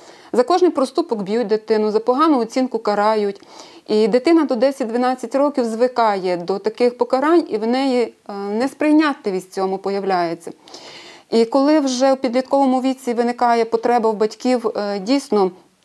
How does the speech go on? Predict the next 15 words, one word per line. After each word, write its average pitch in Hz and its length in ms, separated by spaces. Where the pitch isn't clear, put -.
якісь 233 320
ефективні 233 540
методи 220 480
контролю 208 580
на 202 80
дитину 226 520
застосувати, 208 760
дитина 247 360
просто 269 340
їх 196 220
не 190 60
сприймає 214 500
і 185 40
не 180 120
розуміє. 185 520